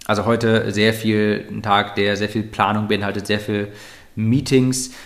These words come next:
Für gewöhnlich würde ich jetzt nochmal so einen zweiten Arbeitsblock haben, wo ich etwas leichtere Aufgaben angehe und danach, ja, so in einer Stunde würde ich vermutlich dann so einen Spaziergang nochmal machen. Ich, ist mir wichtig, jeden Tag zehntausend Schritte zu machen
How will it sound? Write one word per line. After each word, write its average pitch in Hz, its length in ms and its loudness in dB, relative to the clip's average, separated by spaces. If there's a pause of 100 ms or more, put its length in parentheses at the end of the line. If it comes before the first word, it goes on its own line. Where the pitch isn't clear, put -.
(100)
Für 143 140 2
gewöhnlich 143 580 4
würde 131 200 0
ich 120 240 -2
jetzt - 680 -2 (420)
nochmal 117 260 0
so 104 60 0
einen 104 80 0
zweiten 107 360 0
Arbeitsblock 139 600 2
haben, 113 300 4
wo 110 80 0
ich 107 120 -6
etwas 113 320 -2
leichtere 117 520 0
Aufgaben 117 480 0
angehe 110 540 0 (400)
und 104 360 -2
danach, 101 540 2 (120)
ja, 98 180 -2
so 98 80 -2
in 104 60 0
einer 101 80 0
Stunde 117 280 0
würde 104 140 2
ich - 80 -4
vermutlich 104 320 -4
dann 101 160 0
so 101 80 0
einen 98 300 -2 (960)
Spaziergang 127 560 4
nochmal 113 280 2
machen. 110 260 2
Ich, - 360 -6
ist - 140 -4
mir 110 120 4
wichtig, 127 300 2
jeden 120 180 2
Tag 117 200 -6
zehntausend 113 360 0
Schritte 175 260 0
zu 135 120 0
machen 127 340 2